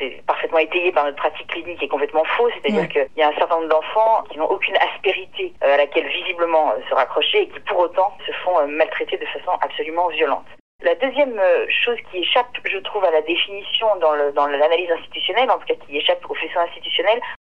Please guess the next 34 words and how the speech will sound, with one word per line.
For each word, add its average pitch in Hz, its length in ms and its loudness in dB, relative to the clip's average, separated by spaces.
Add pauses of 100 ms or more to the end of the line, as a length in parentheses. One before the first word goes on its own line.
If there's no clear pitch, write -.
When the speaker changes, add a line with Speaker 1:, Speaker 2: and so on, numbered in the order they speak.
(160)
Speaker 1:
c'est 262 280 2
l'isolement. 214 480 -4 (320)
C'est-à-dire 185 340 0
ces 170 100 -8
enfants 180 340 2
qui - 180 -8
sont 170 100 0
jamais 180 220 2
invités 156 440 0
à 131 120 4
aucun 131 200 -2
anniversaire, 135 560 0 (120)
Speaker 2:
Mm. 202 160 2 (160)
Speaker 1:
avec 160 180 2
lesquels 160 240 0
on 147 60 -6
ne 143 100 -4
veut 156 200 -2
pas 202 120 4
partager 156 400 0
ni 160 80 -10
le 147 80 -14
travail, 151 400 2
ni 147 100 -6
les 135 160 -2
jeux, 151 180 0
et 143 120 -6
cetera. - 380 0 (500)
C'est - 180 -12
pas 254 100 2
forcément 165 420 -2
hostile - 400 -2
au 156 140 0
sens 143 140 0